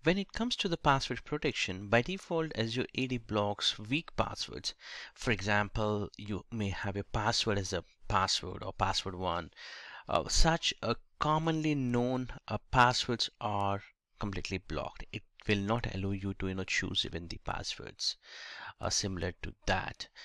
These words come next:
And a global banned password list is automatically updated and enforced that includes known weakened passwords, we call it. And if an Azure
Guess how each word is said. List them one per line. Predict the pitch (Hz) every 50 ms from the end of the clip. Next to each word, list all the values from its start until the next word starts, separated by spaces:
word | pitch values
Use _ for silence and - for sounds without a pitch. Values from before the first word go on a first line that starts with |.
| - - - - - -
And | 139 139 -
a | - 147
global | 135 - 143 143 156 160 151 156 165 160 156
banned | 135 113 110 117 113 113 120 117 -
password | - 101 98 - - 113 107
list | 104 104 110 123 131 - - - -
is | 87 107 110 104 - -
automatically | 101 101 110 120 - 131 123 113 - - - 110 101 -
updated | - 101 90 - - - 104 98 - - 107 98
and | 101 95 - -
enforced | - 104 110 123 - - - - 127 120 117 123 120 - - - -
that | 98 104 101
includes | - - 113 113 - - - 110 104 107 113 - - -
known | 113 107 107 110 117 123 131 131 131 127 113 104 104
weakened | 110 117 123 127 - - 135 127 127 _ -
passwords, | - 101 - - - - - - 60 - - - - _ - - - - - - - -
we | 50 50
call | - - 53 53
it. | - - - - - - - - -
And | 95 113 107
if | - 123 - -
an | 123 110 -
Azure | - 117 107 123 117